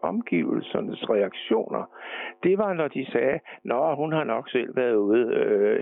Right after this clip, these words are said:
efter det," eller sådan et eller andet, altså, hvor, hvor, hvor, hvor man altså nærmest, øh,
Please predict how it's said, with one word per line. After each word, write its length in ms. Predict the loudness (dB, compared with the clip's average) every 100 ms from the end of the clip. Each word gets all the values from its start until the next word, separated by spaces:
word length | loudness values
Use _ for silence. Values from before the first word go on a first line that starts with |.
| 0
efter 240 | -2 -4
det," 160 | 0 2
eller 300 | 2 2 -2
sådan 280 | -2 -4 -2
et 140 | -4
eller 140 | -2 -2
andet, 320 | 0 2 2 2
altså, 200 | 0 -2
hvor, 200 | 0 -2
hvor, 120 | -2
hvor, 220 | -2 -2 -2
hvor 240 | -2 -4
man 140 | -4
altså 180 | -4 -4
nærmest, 440 | -2 -2 -2 -4 0
øh, 160 | 0